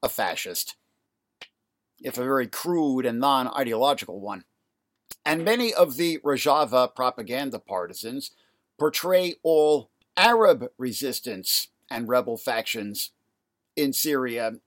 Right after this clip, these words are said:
as jihadist and pawns of Turkey, not acknowledging that they have been forced by Assad aggression into an alliance with the Turkish regime. Now, Erdogan is an aspiring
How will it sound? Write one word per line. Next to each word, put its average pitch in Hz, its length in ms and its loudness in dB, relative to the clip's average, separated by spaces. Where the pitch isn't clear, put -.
as 113 360 0
jihadist 156 920 2
and 147 200 -2
pawns - 520 0
of 156 200 -2
Turkey, 147 560 -2
not 135 260 0
acknowledging 165 840 0
that 139 240 -2
they 143 160 0
have 131 160 -4
been 131 360 -2
forced 160 560 0
by 139 460 4
Assad 131 600 0
aggression 131 800 -2
into 196 400 4
an 185 80 2
alliance 139 600 4
with 139 160 -2
the 131 60 -12
Turkish 127 480 -2
regime. 165 520 -2
Now, 180 300 4
Erdogan 185 760 6
is 165 440 -4
an 147 280 -2
aspiring 139 960 0